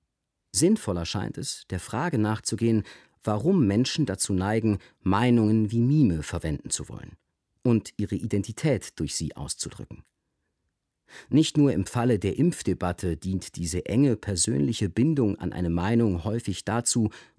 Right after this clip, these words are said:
Unsicherheiten zu verarbeiten. In diesen Fällen ist es vielleicht langfristig sinnvoller zu überlegen, wie man diesen Unsicherheiten begegnen kann. Statt Geld in eine große Impfkampagne zu stecken,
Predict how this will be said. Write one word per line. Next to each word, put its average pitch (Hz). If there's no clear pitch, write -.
Unsicherheiten 82
zu -
verarbeiten. -
In 123
diesen 165
Fällen 143
ist -
es -
vielleicht 101
langfristig 120
sinnvoller 120
zu -
überlegen, 107
wie 123
man 156
diesen 95
Unsicherheiten 113
begegnen -
kann. 104
Statt -
Geld 143
in 90
eine 92
große 104
Impfkampagne 104
zu 107
stecken, 113